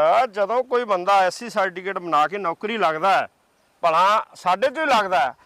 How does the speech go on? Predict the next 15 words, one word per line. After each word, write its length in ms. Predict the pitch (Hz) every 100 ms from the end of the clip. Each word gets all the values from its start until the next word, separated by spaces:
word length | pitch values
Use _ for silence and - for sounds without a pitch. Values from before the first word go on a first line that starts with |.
| _ -
ਸਾਡੇ 440 | - 196 220 311
ਵੀ 100 | 311
ਗਾਂ 180 | 277 285
ਬੱਚਿਆਂ 360 | 247 - 240
ਨੂੰ 140 | 233 233
ਐਸ 160 | 220
ਸੀ 120 | - 226
ਕੋਟੇ 320 | 214 - 208
ਦੇ 100 | 202
ਵਿੱਚੋਂ 240 | 180 226
ਨੌਕਰੀਆਂ 400 | 226 165 170 214
ਮਿਲਦੀਆਂ। 440 | 226 131 107 98 95 _ _ - _ 113
ਜੇ 220 | 170 254
ਜਨਰਲ 360 | 214 190 262
ਬੰਦਾ, 460 | 277 254 240 214